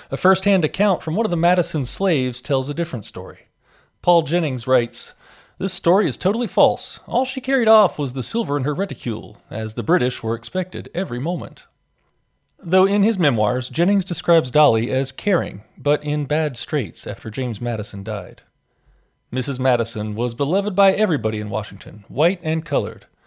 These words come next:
In the last days of her life, before Congress purchased her husband's papers,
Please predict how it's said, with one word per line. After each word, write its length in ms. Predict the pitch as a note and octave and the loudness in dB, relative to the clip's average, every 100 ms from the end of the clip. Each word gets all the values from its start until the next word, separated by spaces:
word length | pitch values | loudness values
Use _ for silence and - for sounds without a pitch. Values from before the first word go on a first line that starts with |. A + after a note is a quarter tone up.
| _ _ _ | _ _ _
In 120 | B2 | -2
the 80 | A#2+ | 2
last 280 | D3 G#3 - | 4 4 2
days 200 | G3 G3 | -4 -4
of 80 | F3+ | -2
her 120 | G#3 | 0
life, 420 | C3 G#2 A2+ - _ | 2 0 -6 -16 _
before 260 | A#2 A#2+ A#2+ | -8 -4 -2
Congress 440 | - D#3+ E3+ F#3 | 0 0 0 -4
purchased 420 | - C3 - B2+ | 0 0 0 -6
her 120 | - G#2 | -6 -4
husband's 360 | A#2 A#2+ C#3+ | -4 -4 -6
papers, 540 | - G#2 - F#2+ - | -6 -6 -6 -12 -14